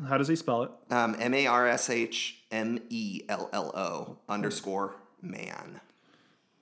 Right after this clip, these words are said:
Speaker 1: Guy can't even spell right.
Speaker 2: I know. I was, I was
Speaker 1: Marsh
Speaker 2: Mo-,
Speaker 1: Mellow.
Speaker 2: monotonous,
Speaker 1: Oh, that's, that's
Speaker 2: tedious. Wh-, how, wh-, how do you
Speaker 1: This thirty-five minute album is tedious. I can't
Speaker 2: Ta-,
Speaker 1: handle it.
Speaker 2: talentless?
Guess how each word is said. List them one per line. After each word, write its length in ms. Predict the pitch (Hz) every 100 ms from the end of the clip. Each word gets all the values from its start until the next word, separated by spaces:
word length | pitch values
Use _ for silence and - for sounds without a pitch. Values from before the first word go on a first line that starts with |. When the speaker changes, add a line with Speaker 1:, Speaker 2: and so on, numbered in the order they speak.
| - 214 _
Speaker 1:
Guy 120 | - 101
can't 240 | - 107
even 160 | 104 101
spell 420 | - - 196 123
right. 240 | 90 85
Speaker 2:
I 60 | 104
know. 340 | 98 95 92 -
I 120 | 117
was, 480 | 123 113 117 - -
I 80 | 110
was 300 | 107 107 - - - - _ _ _ _ -
Speaker 1:
Marsh 460 | 117 110 120 - -
Speaker 2:
Mo-, 80 | 135 120 139
Speaker 1:
Mellow. 140 | 110
Speaker 2:
monotonous, 500 | 143 139 139 156 214
Speaker 1:
Oh, 40 | 220
that's, 320 | 226 220 214
that's 120 | - -
Speaker 2:
tedious. 800 | 175 175 190 214 214 - - - _ _ _ _ _ _ _ _ -
Wh-, 160 | 147
how, 240 | - - 185 - 147
wh-, 140 | 165 -
how 240 | - 214
do 60 | 262
you 500 | 254 220 180 170 - _ _ _ - - _ _ _ _ _ -
Speaker 1:
This 160 | - -
thirty-five 500 | 131 165 160 165 160
minute 220 | 170 160
album 340 | 185 147 113
is 80 | 110
tedious. 560 | - 170 180 110 101 113
I 100 | 123
can't 300 | - 160 123
Speaker 2:
Ta-, 40 |
Speaker 1:
handle 360 | 139 175 113 92
it. 120 | 92
Speaker 2:
talentless? 960 | - 135 151 220 226 262 302 - -